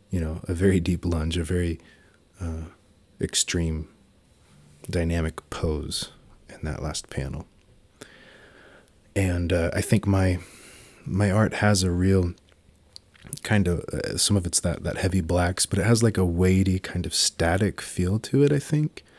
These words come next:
Um, but I like those figures to be in very expressive moments when they get caught on camera. <laughs> Like, it's a still shot, and they kind of look still, but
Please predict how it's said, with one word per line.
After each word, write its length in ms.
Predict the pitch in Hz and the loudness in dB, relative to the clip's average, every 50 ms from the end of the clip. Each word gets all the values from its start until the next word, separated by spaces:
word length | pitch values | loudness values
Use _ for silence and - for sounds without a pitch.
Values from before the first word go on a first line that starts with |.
| - - - - - - - _ _ _ - | -20 -20 -20 -20 -20 -20 -20 _ _ _ -6
Um, 320 | - 98 98 95 90 76 - _ | -4 -2 0 0 -2 -4 -6 _
but 300 | - 92 87 101 98 - - _ - - - | -10 -4 -2 -2 -2 -2 -4 _ -14 -6 -4
I 60 | 98 | -2
like 340 | 98 101 117 127 123 - - | 2 4 4 4 4 2 0
those 200 | 98 92 - - | 0 0 0 -2
figures 460 | - - - 113 117 104 98 87 - | 0 2 2 4 6 4 4 4 2
to 100 | - 87 | -2 -4
be 220 | 85 - 95 90 - | -2 -2 -2 0 0
in 180 | 90 92 87 | 0 -2 -2
very 420 | 85 87 85 90 101 98 101 101 98 | -2 -2 -2 2 2 4 4 4 4
expressive 800 | 87 - - - - - - 101 98 95 - - 87 82 80 | 2 2 2 0 2 2 2 0 0 0 -2 -2 -4 -2 -2
moments 600 | 90 90 87 90 98 101 92 87 - - - - | 0 2 4 4 4 4 4 2 0 -2 -4 -4
when 160 | 92 92 87 | -2 -2 0
they 80 | 90 87 | 0 0
get 260 | - - - - - | 0 -2 -4 -4 -4
caught 340 | - - - 95 90 - - | -2 2 4 4 4 4 2
on 160 | 82 76 80 | -2 -4 -4
camera. 480 | 80 - 85 - - - - 92 - - - | -4 -4 -4 -4 -4 -4 -6 -8 -8 -8 -2
<laughs> 40 | |
Like, 320 | - 113 95 92 95 - - - - - - - - - - - | 0 2 2 2 2 -2 -4 -14 -14 -18 -16 -16 -18 -20 -14 -8
it's 200 | - 85 - - | -6 -4 -2 -2
a 60 | - - | 0 2
still 340 | - - - 113 107 101 | 2 4 6 6 6 6
shot, 500 | 98 - - - 67 73 80 - - - - - - - - - - - _ - - | 6 4 2 2 0 0 -2 -4 -6 -10 -16 -20 -20 -20 -20 -20 -20 -20 _ -10 -6
and 160 | 98 90 87 | -4 -2 -2
they 60 | 87 | -2
kind 260 | 85 - - 95 82 | -2 0 0 0 2
of 120 | 80 78 82 | 0 -2 0
look 320 | 87 101 98 - - - - _ _ _ _ _ - | 2 2 2 2 0 -6 -20 _ _ _ _ _ 0
still, 640 | - - - - - - 82 76 71 80 95 107 - _ _ _ _ _ _ _ _ _ _ _ _ _ _ _ _ _ _ _ _ - | 2 4 4 2 2 0 -2 -2 -2 -4 -4 -6 -10 _ _ _ _ _ _ _ _ _ _ _ _ _ _ _ _ _ _ _ _ -14
but 320 | 87 85 - 92 85 85 | -8 -4 -2 -2 -2 -2